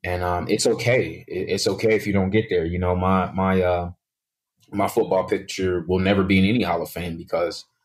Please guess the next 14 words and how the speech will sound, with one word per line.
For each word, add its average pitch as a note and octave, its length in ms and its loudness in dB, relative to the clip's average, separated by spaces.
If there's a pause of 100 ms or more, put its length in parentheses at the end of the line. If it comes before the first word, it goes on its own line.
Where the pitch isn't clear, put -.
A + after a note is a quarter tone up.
(600)
you G2 100 -4
know, F2+ 100 2
that's F2+ 160 2
just F2+ 160 -2
not F2+ 140 2
how F#2 120 2
my F2+ 180 0
career F2+ 300 -2
turned F#2 320 -6
out. G2+ 220 2 (600)
But F2+ 140 0
I F2+ 80 2
can G#2+ 320 0
say G2 520 0